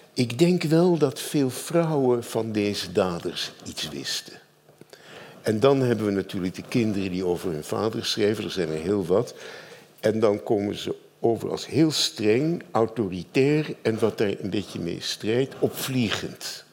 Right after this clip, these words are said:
Hè, opeens gewelddadig. Alleen we weten niet in hoeverre dat ook een goede beschrijving is van de meeste andere Duitse vaders van die generatie.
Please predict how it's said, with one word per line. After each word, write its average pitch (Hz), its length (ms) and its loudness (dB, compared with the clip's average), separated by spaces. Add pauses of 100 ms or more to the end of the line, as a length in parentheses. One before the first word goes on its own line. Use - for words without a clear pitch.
(360)
Hè, 127 160 -4
opeens - 380 -4
gewelddadig. 87 720 -2 (540)
Alleen 120 320 4
we 107 140 0
weten 107 420 2
niet 110 220 -2
in 107 100 -2
hoeverre 95 480 0
dat 90 200 2
ook 101 140 -2
een 110 80 0
goede 104 280 -6
beschrijving 92 580 0
is 92 120 -6
van 92 180 -2
de 95 80 0
meeste 90 400 0
andere 104 360 0
Duitse 76 420 -2
vaders 80 440 -4
van 78 160 -8
die 87 120 -10
generatie. 85 800 -8